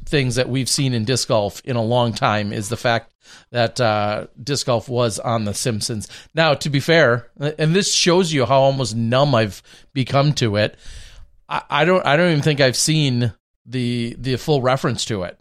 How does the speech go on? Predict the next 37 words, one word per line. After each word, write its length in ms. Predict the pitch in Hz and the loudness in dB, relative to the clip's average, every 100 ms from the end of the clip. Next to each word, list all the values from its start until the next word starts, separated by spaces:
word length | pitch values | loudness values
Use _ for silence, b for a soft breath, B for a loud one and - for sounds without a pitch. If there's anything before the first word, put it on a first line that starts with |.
| _ | _
I, 200 | 131 135 - | -4 -4 -2
I 100 | 147 | -2
just 200 | 151 175 | 0 0
keep 140 | 208 - | -2 -2
seeing 180 | 180 | -2
the 40 | 139 | 0
pictures 600 | 185 196 - 113 113 - B B B | 0 -2 -2 -2 -2 -8 B B B
that 120 | 143 | 0
it's 100 | 135 | 0
posted, 400 | - 143 - 147 | 2 2 2 0
and 80 | 131 | 0
then 140 | 127 | 0
when 140 | 127 127 | 0 -2
you 80 | |
see 240 | 120 147 131 | -2 0 2
it 80 | 123 | 2
on 160 | 123 | 2
there, 140 | 127 120 | 2 0
it 40 | |
says 200 | 143 120 | -2 -4
"Frisbee 420 | - 143 113 123 | -4 -4 -2 -2
waxed 580 | 113 120 113 117 - - B B - | 0 2 2 -2 -8 -18 B B 0
as 260 | 135 - | 2 2
used 220 | 139 135 | 0 0
by 160 | 117 127 | 2 0
Ken 360 | - - 135 131 | 0 -2 -2 -2
Climo, 500 | 131 120 120 127 - B B B | 0 0 0 -2 -4 B B B
uh, 280 | 131 117 113 | 0 0 0
the 140 | 139 | 0
Tiger 420 | 147 - 160 156 143 | 0 0 2 2 2
Woods 300 | 139 147 139 | 4 4 2
of 180 | 107 | 0
this," 480 | 123 131 101 185 - | 2 2 2 -2 2
<laughs> 0 | |
which 220 | - 185 - | 4 4 2
is 120 | 175 | 2
funny, 340 | 139 127 127 | 4 2 2